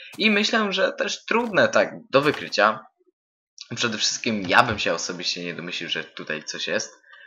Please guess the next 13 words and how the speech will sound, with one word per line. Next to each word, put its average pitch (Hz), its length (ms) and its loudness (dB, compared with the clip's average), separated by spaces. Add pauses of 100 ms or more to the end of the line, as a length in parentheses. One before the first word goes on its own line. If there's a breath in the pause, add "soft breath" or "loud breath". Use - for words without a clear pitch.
(120 loud breath)
e, 98 200 2
bo 104 140 -2
dla 107 160 4
mnie 92 160 -4
to 92 120 -8
wygląda 92 380 0
jak 85 180 -2
zwykłe 101 420 -4
jakieś 92 340 -4
wejście 92 340 -4
na 80 220 -2
dwie 87 280 -8
wieżyczki. - 560 -8